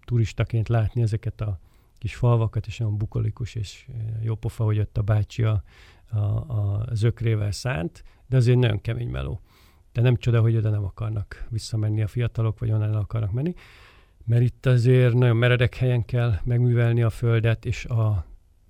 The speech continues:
természettel egy örök harc van. Egy állandó küzdelem a vadállatokkal, főleg a vaddisznókkal.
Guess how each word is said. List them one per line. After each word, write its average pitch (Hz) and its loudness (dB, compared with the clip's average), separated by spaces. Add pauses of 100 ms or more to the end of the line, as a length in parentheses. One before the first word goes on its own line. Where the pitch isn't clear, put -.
természettel 127 0
egy 123 0
örök 107 -4
harc - -12
van. 160 -8 (680)
Egy 110 -4
állandó 113 2
küzdelem 104 0
a 104 0
vadállatokkal, 117 -2
főleg 107 -2
a 104 0
vaddisznókkal. 120 -6